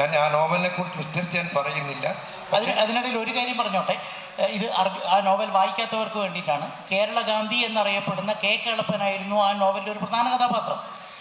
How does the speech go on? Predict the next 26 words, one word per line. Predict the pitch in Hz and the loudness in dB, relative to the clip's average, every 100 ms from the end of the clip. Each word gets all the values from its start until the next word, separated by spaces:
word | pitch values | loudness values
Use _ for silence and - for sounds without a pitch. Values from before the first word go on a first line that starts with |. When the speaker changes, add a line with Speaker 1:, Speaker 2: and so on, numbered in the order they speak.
| - - | -4 0
Speaker 2:
അത്തരമൊരു | - 277 285 277 | 2 2 2 0
കഥാപാത്രം | 277 247 240 269 269 269 262 254 | 0 4 6 6 4 2 0 2
കടന്നു | 226 233 262 | 2 0 -2
വരുന്ന | 240 240 233 | -2 -2 -4
ഒരു | 233 | -4
നോവൽ | 214 208 208 226 214 | 0 4 4 2 -2
കൈകാര്യം | 214 214 226 226 | -2 -2 -2 -2
ചെയ്യണമെങ്കിൽ | 220 220 226 233 | -4 -4 -6 -6
ഇത്തിരി | - 262 | -6 -6
ബുദ്ധിമുട്ടുണ്ട്. | 226 240 247 196 156 | -4 -2 -4 -4 -8
ഇപ്പൊ | 131 - - - | -10 -14 -10 -6
കേശവൻ്റെ | 214 214 226 240 233 | -2 0 2 0 0
വിലാപങ്ങളിൽ | 226 226 226 226 220 220 220 | 0 2 2 0 -4 -4 0
എം | 214 214 | 0 0
മുകുന്ദൻ, | 226 208 208 214 - - - - - - - - - - - - | -2 -2 -4 -6 -14 -18 -20 -20 -20 -20 -20 -18 -16 -16 -8 -4
എം | 214 | -2
മുകുന്ദൻ്റെ | 240 226 214 214 214 214 202 214 214 | 0 -2 -2 -2 -2 -2 -2 -2 -2
കേശവൻ്റെ | 202 226 220 214 | -2 -2 -4 -2
വിലാപങ്ങളിൽ | 208 202 208 214 226 | 2 2 2 -2 -4
ഇ | 220 | 0
എം | 277 277 | 0 2
എസ് | - | 2
ആണ് | 247 233 | 2 2
കഥാപാത്രമായിട്ട് | 220 220 208 208 208 202 | 0 2 2 2 0 0
കടന്നു | 196 185 | 0 0
വരുന്നത്. | 185 147 139 | -4 -4 -6